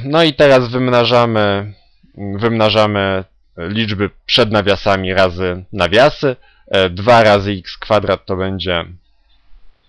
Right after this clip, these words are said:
dwa x kwadrat. Dwa razy dziesięć x to będzie plus, mm, dwadzieścia x. Dwa razy dwadzieścia pięć to będzie plus pięćdziesiąt.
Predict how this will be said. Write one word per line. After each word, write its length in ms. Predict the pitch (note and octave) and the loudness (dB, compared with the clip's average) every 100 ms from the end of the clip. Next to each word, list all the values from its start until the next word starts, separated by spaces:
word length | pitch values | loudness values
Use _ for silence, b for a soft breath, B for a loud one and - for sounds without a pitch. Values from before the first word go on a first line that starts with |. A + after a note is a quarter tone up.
| _ - | _ -8
dwa 220 | G2 F#2+ | 0 0
x 260 | F#2+ - | 0 -6
kwadrat. 500 | - B2 B2+ A2+ - - b b b b | 0 2 4 2 0 -6 b b b b
Dwa 320 | G#2+ G2+ B2 A#2 | -10 2 4 6
razy 320 | G#2 G2 G2 | 6 4 -2
dziesięć 500 | A2 - G2 F#2 - | -2 0 -2 -6 -6
x 240 | G#2 F2 - | -8 -8 -8
to 120 | F2+ | -6
będzie 460 | F#2+ F#2 E2+ E2+ F2 - _ - | -4 -4 -4 -4 -6 -16 _ -10
plus, 480 | G#2 F#2 - - - _ _ _ _ | -8 -8 -10 -16 -20 _ _ _ _
mm, 260 | F#2+ F#2 F2+ | -12 -10 -8
dwadzieścia 960 | F2+ F#2+ F2 G2 - - F2 E2 D#2 - - - _ - - F2+ - - | -2 -2 -2 -4 -4 -4 -2 -2 -4 -10 -20 -20 _ -20 -18 -16 -14 -8
x. 380 | D#3 D3 - - _ _ _ | -8 -8 -14 -20 _ _ _
Dwa 260 | G#2+ G#2+ B2+ | -6 2 4
razy 240 | A#2 G2+ | 4 2
dwadzieścia 500 | G2+ G2+ G2+ - G2+ | -2 -2 -2 -2 -4
pięć 280 | - G2 F#2 | -2 -4 -6
to 100 | F#2 | -8
będzie 300 | F2 F2+ F#2+ | -6 -6 -8
plus 480 | - F#2+ E2 - - _ - _ _ _ _ _ | -10 -10 -10 -14 -18 _ -20 _ _ _ _ _
pięćdziesiąt. 960 | A2 G#2+ G#2 A#2 D3 D3 D#3 C3 B2+ | -6 -6 -6 -4 -2 0 0 -2 -4